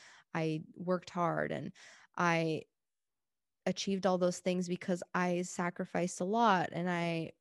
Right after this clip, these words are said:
put s-, these things as my priority in my life at the time." So, but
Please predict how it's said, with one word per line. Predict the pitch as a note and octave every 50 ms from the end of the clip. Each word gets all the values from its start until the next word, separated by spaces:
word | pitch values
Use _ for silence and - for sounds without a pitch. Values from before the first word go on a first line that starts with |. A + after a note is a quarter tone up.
| _ _ _ - - _ _ _ _ -
put | - - G3
s-, | - - - - -
these | F3 E3 G3 F#3+ F#3 - -
things | - F#3 F3+ F3+ E3+
as | E3+ D#3+ E3+ E3+
my | F3+ D#3+ E3
priority | - - E3+ D#3 D#3 E3+ F3 F3 E3 D#3+ D#3
in | D#3
my | D#3+ D#3+ D#3
life | D#3 D#3 D3 D#3+ F3 - -
at | F3 -
the | - -
time." | - - F3+ D#3+ D#3 E3+ F3 F3+
So, | - - F#3 E3+ E3 F3 _ _ _ _ _ _ _ _ _ _ _ _ _ _ _ _ - - - - - _ _ _ _ _ _ _ _ _ _ -
but | F3 F3+ F#3+ F#3 F3+ - -